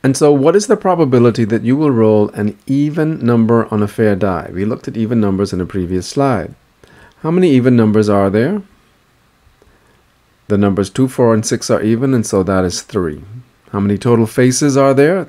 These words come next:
Six. So the probability of getting an even number is three out of six, or zero point five, fifty percent. There's a three in six chance that you will get an even number when you roll it.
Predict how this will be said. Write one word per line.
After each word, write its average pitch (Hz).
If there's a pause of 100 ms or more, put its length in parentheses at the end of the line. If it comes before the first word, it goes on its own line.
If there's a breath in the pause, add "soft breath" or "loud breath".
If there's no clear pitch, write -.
Six. - (540 soft breath)
So 113
the 104
probability 165
of 147
getting 127
an 123
even 117
number 110
is 101
three 139
out 160
of 131
six, - (160)
or 87
zero 127
point 113
five, 95
fifty 170
percent. 101 (520 soft breath)
There's 101
a 98
three 143
in 135
six -
chance 95 (420 soft breath)
that 104
you 113
will 117
get 90
an 110
even 101
number 92
when 90
you 101
roll 113
it. -